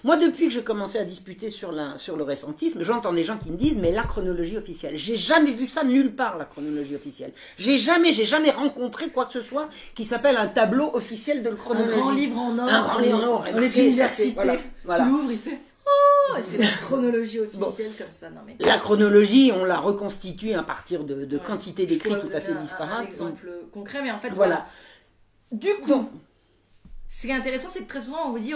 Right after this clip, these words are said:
Speaker 2: Oui, on ne sait pas grand-chose du Moyen-Âge. » En fait, on ne sait pas grand-chose du Moyen-Âge, puisque on n'a pas gardé, par exemple, euh, ce qu'on a pour, euh, ta période, c'est-à-dire, euh, toi qui travailles sur le, le journal de Buva, par exemple, on n'a pas,
Speaker 1: Voilà,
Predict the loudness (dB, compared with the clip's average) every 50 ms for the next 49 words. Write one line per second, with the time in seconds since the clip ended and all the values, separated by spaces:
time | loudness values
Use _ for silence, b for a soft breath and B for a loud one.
0 | -6 -6 -6 -6 -6 -6 -8 -6 -6 -6 -6 -4 -4 -6 -6 -4 -6 -6 -6 -6
1 | -8 -8 -10 -10 -12 -12 -12 -12 -10 -8 -8 -8 -8 -8 -10 -12 -12 -14 -14 -14
2 | -14 -14 -14 -14 -10 -8 -8 -8 -8 -8 -8 -8 -8 -8 -6 -8 -8 -8 -8 -8
3 | -10 -10 -10 -14 -18 -18 -18 -18 -12 -12 -12 -12 -12 -14 -16 -18 -18 -14 -10 -10
4 | -10 -10 B B B B B _ -16 -12 -10 -10 -10 -6 -4 -4 -4 -2 -4 -6
5 | -6 -6 -6 -8 -8 -8 -10 -12 -12 -14 -16 -16 -16 -14 -16 -16 -16 -20 -20 -20
6 | -20 -20 -20 -20 -20 -20 -16 -14 -14 -16 -14 -18 -18 -18 -16 -16 -16 -16 -16 -16
7 | -18 -18 -16 -16 -16 -14 -14 -14 -14 -16 -16 -16 -16 -16 -16 -16 -16 -16 -16 -16
8 | -16 -16 -18 -18 -20 -20 -20 -20 -20 -20 -20 -20 -20 -20 -20 _ _ _ -20 -20
9 | -20 -20 -20 -20 -20 -20 -20 -18 -18 -16 -16 -18 -18 -18 -20 -20 -20 -20 -18 -16
10 | -18 -18 -18 -20 -20 -20 -18 -16 -14 -14 -14 -16 -16 -16 -16 -18 -20 -20 -18 -16
11 | -16 -14 -10 -8 -6 -4 -4 -4 -6